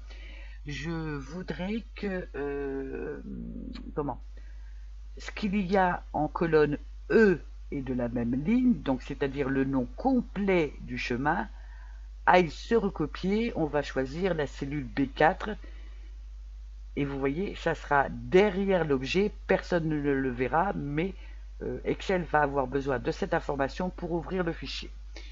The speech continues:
J'espère que j'ai été assez clair. Alors, je vais pas m'embêter, j'ai oublié de faire une chose avant, c'est de nommer, euh, cette, euh, cet objet. On peut nommer un objet, une forme, comme on nomme une plage de cellules.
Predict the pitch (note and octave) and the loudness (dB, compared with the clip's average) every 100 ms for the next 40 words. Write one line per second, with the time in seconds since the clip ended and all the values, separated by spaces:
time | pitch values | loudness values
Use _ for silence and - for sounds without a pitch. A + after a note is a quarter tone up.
0 | - - - - - - - - - C3 | -14 -14 -14 -12 -12 -12 -12 -12 -8 -8
1 | - F3 E3+ F3 D#3+ D#3+ - D3 C#3 D3+ | 0 2 2 0 -2 -4 2 2 2 -4
2 | C#3 - E3+ F#3+ G#3 A3 - - - D#3+ | -4 2 4 4 2 -2 -6 -14 -4 0
3 | D#3 C#3+ D#3+ F3+ F3+ F3+ F3+ E3+ D#3 F3 | 2 0 0 0 0 0 0 0 0 -2
4 | F#3+ D3+ - F3+ F#3 - F3 D#3+ E3+ D#3 | -2 -4 -4 -2 -2 0 -2 -2 -2 -2
5 | D3 D#3+ F#3 - - F#3 F#3 C#3+ F3 F3 | 0 -2 -2 -6 -8 -4 -4 -2 -4 -2
6 | D#3 E3 E3 F3+ F#3+ - - - - - | -4 -2 -2 -2 -2 -4 -12 -14 -14 -14
7 | - - - - C#3+ C#3 C#3 B2 - E3+ | -14 -12 -6 -4 -4 -4 -6 -8 -2 -2
8 | D#3+ D#3 D3 C#3 B2+ B2+ - F3 - D3 | 0 0 0 -2 -6 -8 -4 -4 -2 -4
9 | C3 E3 G3+ - - - - - - - | 0 2 0 -2 -10 -12 -12 -12 -12 -12
10 | - - - - - - - - B2 F#3+ | -12 -12 -12 -12 -12 -12 -10 -8 -2 0
11 | F3+ F3+ F#3 F3 D3+ D#3 D#3 G3+ A3+ G#3 | 2 4 4 4 2 -2 0 0 2 0
12 | D#3+ - F3+ G3 G#3+ G3+ F3 D#3+ D#3 F#3 | 0 2 4 4 2 2 2 2 2 2
13 | F#3+ D#3+ E3+ E3+ E3+ - D3 A#2+ | 2 2 2 2 0 -2 -4 -4